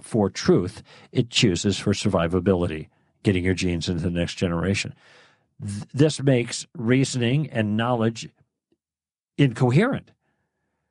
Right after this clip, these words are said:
This makes the incredible teleology of the universe and biological life incoherent. Nothing is as it seems.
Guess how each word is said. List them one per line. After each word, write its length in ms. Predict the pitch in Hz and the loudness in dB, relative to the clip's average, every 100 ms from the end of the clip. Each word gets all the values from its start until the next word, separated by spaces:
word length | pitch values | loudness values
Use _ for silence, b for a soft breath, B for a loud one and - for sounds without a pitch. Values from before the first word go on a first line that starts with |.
| _ _ - | _ _ 0
This 260 | 135 - | 0 2
makes 360 | 131 131 113 - | 2 2 0 -2
the 320 | 123 117 113 - | 2 2 2 -2
incredible 840 | 147 107 - - 151 165 123 107 - - | -8 -6 -4 2 2 2 2 0 -6 -2
teleology 840 | 170 147 123 117 139 139 113 110 | 2 4 2 2 2 0 0 -2
of 140 | 101 | 0
the 260 | 107 101 - | -2 -2 -6
universe 920 | - 113 135 208 190 90 98 127 - 156 | -6 2 4 4 2 0 -2 -2 -4 -2
and 300 | 117 107 107 | 0 0 2
biological 680 | 127 151 110 123 120 113 | 2 2 2 0 -2 -4
life 340 | 92 82 98 117 | -4 -2 -2 0
incoherent. 720 | 139 135 139 147 320 - - _ _ _ _ _ _ _ _ _ _ _ _ _ _ - | 0 2 0 2 0 -2 -10 _ _ _ _ _ _ _ _ _ _ _ _ _ _ -2
Nothing 400 | 120 156 - 180 | 2 4 4 4
is 140 | 147 156 | 4 2
as 200 | 139 160 | 0 0
it 100 | 139 | 0
seems. 480 | 196 247 80 - | -2 -2 -6 -14